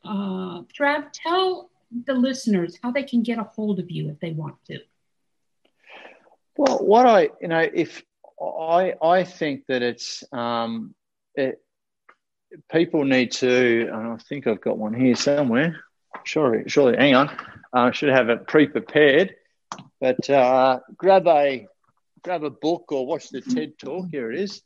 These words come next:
Speaker 2: If you're watching, if you're listening to this, I've just walked away <laughs> from the, from the video.
Speaker 1: That's okay. <laughs>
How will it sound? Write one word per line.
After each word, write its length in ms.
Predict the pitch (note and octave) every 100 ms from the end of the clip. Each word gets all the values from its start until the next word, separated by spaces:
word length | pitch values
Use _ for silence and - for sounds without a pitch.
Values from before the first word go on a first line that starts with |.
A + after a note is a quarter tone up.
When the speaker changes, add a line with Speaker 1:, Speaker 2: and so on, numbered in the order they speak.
| _ _ _ _ _ _ -
Speaker 2:
If 160 | -
you're 80 | C3
watching, 320 | E3 D#3+ D3 -
if 120 | -
you're 80 | C#3+
listening 460 | C3+ C#3+ F3 D#3+ B2+
to 120 | C3+
this, 220 | D3 G3
I've 140 | C#3 -
just 220 | D#3 -
walked 260 | C#3 -
away 460 | C3 C3 B2+ D3+ A#3 - F#3+ -
<laughs> 340 | - - A3
from 180 | - F3
the, 360 | C#3+ - G#3 D#3
from 160 | D3+ C3+
the 60 |
video. 440 | A#2 C3+ A#2 B2+ A3+ B3 B3
Speaker 1:
That's 280 | A3 A3 A3
okay. 560 | D4 D4 G3 A3 G#3+
<laughs> 40 | -